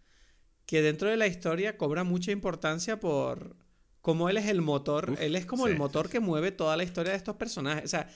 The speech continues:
Speaker 1: dentro de lo que yo te decía antes, que yo sentía que la lógica de esta película yo no la entendía,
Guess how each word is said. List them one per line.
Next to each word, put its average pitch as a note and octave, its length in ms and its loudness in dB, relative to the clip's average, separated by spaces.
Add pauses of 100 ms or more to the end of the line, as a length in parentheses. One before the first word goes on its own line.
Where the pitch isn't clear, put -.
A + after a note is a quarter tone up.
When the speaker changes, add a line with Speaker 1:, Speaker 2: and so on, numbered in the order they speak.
(120)
Speaker 1:
dentro G3+ 380 2
de A#3+ 80 4
lo G3+ 80 0
que F3 80 2
yo F3 80 2
te E3+ 80 2
decía E3 300 2
antes, C3 180 -4
que C3+ 100 -4
yo C#3 80 0
sentía D#3+ 380 -2
que B2+ 80 -4
la A#2 140 -2
lógica C#3 280 -4
de E3 60 -4
esta D#3+ 160 -6
película D3 320 -2
yo B2+ 100 -4
no C3+ 60 -4
la D3+ 60 -2
entendía, C3+ 680 -4